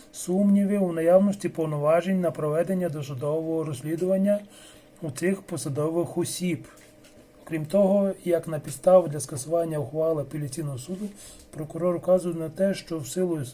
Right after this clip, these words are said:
своїх повноважень суд касаційної інстанції позбавлені, позбавлений можливості перевірити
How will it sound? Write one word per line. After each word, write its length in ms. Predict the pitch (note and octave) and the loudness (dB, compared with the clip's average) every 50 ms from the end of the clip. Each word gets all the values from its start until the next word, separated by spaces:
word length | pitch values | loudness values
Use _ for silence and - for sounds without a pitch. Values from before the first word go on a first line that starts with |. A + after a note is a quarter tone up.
| - | -14
своїх 340 | - - - E3+ F3+ F3 - | -16 -10 -6 -4 -4 -4 -4
повноважень 560 | - - D3 C#3+ D3+ D#3+ F3 F3+ F3 F3 E3+ | -4 -6 -6 -4 0 2 2 2 2 0 -2
суд 260 | B2+ - - F3+ F3 - | -6 -6 -8 -8 -8 -6
касаційної 440 | - E3+ - - - - E3+ E3 | -6 -6 -6 -6 -8 -8 -8 -8
інстанції 340 | D3+ - - F#3 F#3+ F#3 F#3 - | -8 -2 2 2 2 2 0 -6
позбавлені, 840 | - E3+ D#3+ D3+ D#3 D#3 D#3 F3+ F#3+ G3+ G3 F#3+ F#3+ F#3+ F#3+ F#3 F3+ - - - - - - - - - - | -8 -8 -8 -8 -8 -2 2 4 4 4 2 0 -4 -4 -4 -6 -8 -10 -14 -16 -16 -16 -18 -20 -20 -10 -6
позбавлений 500 | - E3+ D3+ D3 F#3 G3 G3+ F#3+ F#3 E3+ | -6 -4 2 4 4 4 4 2 0 -2
можливості 460 | D#3+ D3+ D#3 F3 F#3 - - - - | -4 -4 -2 -2 -2 -2 -2 -4 -6
перевірити 680 | D3 D#3+ D#3 D#3 D#3+ F3+ F#3+ F#3+ G3 - - F#3+ F#3 | -6 -6 -6 -4 -2 -2 -2 -2 -2 -2 -2 -2 -4